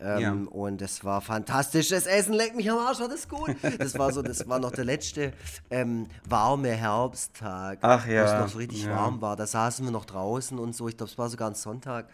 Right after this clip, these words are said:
Speaker 2: Mhm.
Speaker 1: Ähm, und dann sind, hab ich gesagt, ich hab jetzt Hunger und ich will was Geiles essen und so, Bock auf Souvlaki, auf geht's zum Griechen. Und, ähm, da sind wir dann hin und ey, das war so Essen, das du dir so an den Mund führst und du weißt, es wird geil.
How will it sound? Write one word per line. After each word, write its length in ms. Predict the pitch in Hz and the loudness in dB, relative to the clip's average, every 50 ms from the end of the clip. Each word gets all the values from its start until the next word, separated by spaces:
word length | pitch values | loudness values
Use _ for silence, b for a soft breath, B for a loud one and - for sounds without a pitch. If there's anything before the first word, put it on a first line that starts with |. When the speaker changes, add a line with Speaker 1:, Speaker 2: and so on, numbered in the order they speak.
| B B B B B | B B B B B
Speaker 2:
Mhm. 200 | 113 107 104 98 98 | -2 -2 -2 -2 0
Speaker 1:
Ähm, 440 | 110 110 107 107 107 104 107 107 95 b b b b b - | 0 0 2 0 0 -2 -4 -6 -8 b b b b b -10
und 120 | 110 107 | -6 -4
dann 100 | 113 110 | -4 -4
sind, 300 | 98 117 123 113 107 101 | -2 -4 -4 -4 -4 -4
hab 140 | 104 113 120 | -4 -2 -2
ich 100 | 117 - | -2 -4
gesagt, 220 | - - 117 104 | -4 -4 -4 -6
ich 120 | 92 - 117 | -6 -8 -8
hab 80 | 107 | -6
jetzt 160 | 107 107 - - | -6 -6 -8 -8
Hunger 200 | 104 101 104 104 | -8 -6 -6 -6
und 60 | 101 | -6
ich 120 | 98 98 104 | -6 -8 -12
will 80 | 98 | -12
was 140 | 98 98 - | -14 -14 -14
Geiles 320 | - - 90 95 92 - | -12 -12 -12 -12 -12 -14
essen 300 | - - - - - 98 - | -16 -16 -16 -16 -16 -16 -16
und 100 | 98 - | -16 -16
so, 200 | - 95 95 98 | -12 -12 -12 -12
Bock 240 | - - 98 - 104 | -12 -14 -10 -10 -10
auf 100 | - - | -10 -10
Souvlaki, 800 | - 107 - - 101 92 92 95 - - 98 98 98 98 95 95 | -12 -12 -12 -10 -8 -8 -8 -8 -10 -10 -10 -8 -8 -8 -10 -10
auf 380 | 92 90 92 92 98 98 - - | -10 -12 -10 -10 -10 -10 -12 -10
geht's 280 | - 98 95 - - | -10 -10 -8 -8 -10
zum 120 | - 98 - | -10 -10 -12
Griechen. 300 | - 98 98 95 92 B B B B B 143 B | -14 -16 -16 -16 -16 B B B B B -18 B
Und, 300 | - 110 117 113 107 - | -4 -4 -4 -4 -4 -6
ähm, 340 | 110 110 107 101 110 110 101 101 | -4 -4 -2 -2 -2 -4 -2 -2
da 120 | 104 110 | -4 -2
sind 120 | 98 113 | -2 -2
wir 60 | 110 107 | -2 -2
dann 140 | 101 104 | -2 -4
hin 260 | 107 101 104 104 104 107 | -4 -4 -6 -6 -6 -6
und 120 | 98 92 | -6 -6
ey, 160 | 78 113 123 - | -4 -2 -2 -2
das 200 | 123 120 - 120 | -2 -4 0 2
war 120 | 123 127 | 2 2
so 100 | 110 127 | 2 0
Essen, 480 | - - 160 165 - - 147 160 190 185 B B B B B B | 0 0 0 0 0 0 0 -2 -2 -4 B B B B B B
das 140 | 127 120 - | -4 -2 -2
du 80 | 131 123 | -4 -2
dir 160 | 117 127 123 | -2 -2 -2
so 220 | 104 120 127 120 110 B B B B B - | 0 0 -2 -2 -2 B B B B B 0
an 180 | 127 131 131 | 2 4 6
den 160 | 131 127 123 123 | 4 4 4 4
Mund 360 | 127 131 143 175 202 214 - - | 4 6 4 4 2 0 -4 -8
führst 640 | - - 117 117 117 117 123 139 156 - - - | -12 -6 -4 -2 0 2 2 0 0 -2 -6 -6
und 120 | - 123 110 | -6 -2 -2
du 100 | 113 101 | 0 4
weißt, 300 | 113 113 120 147 147 139 | 4 6 6 6 4 2
es 180 | 139 - - - | -2 -4 -4 -4
wird 220 | 110 101 _ _ | -6 -8 _ _
geil. 600 | - 110 107 110 120 120 104 90 87 85 87 98 | -2 0 2 2 2 0 0 -2 -4 -6 -8 -10